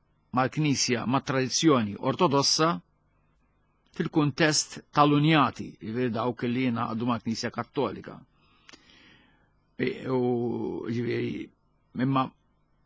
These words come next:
mhux fl-interess, eh, ta' dawn li ġa saru kattoliċi, imma dak il-moviment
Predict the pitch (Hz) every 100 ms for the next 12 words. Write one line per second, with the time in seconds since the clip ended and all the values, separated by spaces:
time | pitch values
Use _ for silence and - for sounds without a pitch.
0 | _ _ _ _ _ 104 104 135 185 196
1 | - 143 135 113 131 123 123 110 - -
2 | - - 104 - - - 117 110 117 104
3 | 110 - 113 104 113 - 117 98 113 -
4 | 151 160 147 - - 139 175 147 147 143
5 | 139 160 131 143 165 -